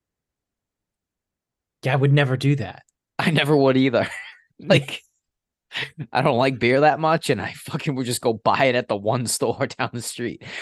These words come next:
Speaker 2: So that's the
Speaker 1: Yeah.
Speaker 2: thing is, like, so we're, so it, like, 'cause this, again, we're, like, when we're talking about, like,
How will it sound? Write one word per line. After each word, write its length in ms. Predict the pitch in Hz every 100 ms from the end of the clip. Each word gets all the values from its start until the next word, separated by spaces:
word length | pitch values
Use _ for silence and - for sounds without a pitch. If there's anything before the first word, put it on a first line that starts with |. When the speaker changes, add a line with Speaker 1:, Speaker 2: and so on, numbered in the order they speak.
| -
Speaker 2:
So 80 | 220
that's 100 | 147
the 60 | 214
Speaker 1:
Yeah. 40 |
Speaker 2:
thing 180 | 170 107
is, 140 | 101
like, 160 | 104 101
so 120 | 131
we're, 160 | 123 123 -
so 260 | 139 131 - - - _ -
it, 160 | 147 160
like, 300 | 131 165 135
'cause 180 | 147
this, 240 | 123 156 -
again, 300 | 135 127 107
we're, 140 | 98 110
like, 180 | 98 107
when 100 | 110
we're 100 | 104
talking 320 | - 135 127
about, 140 | 110
like, 240 | 87 98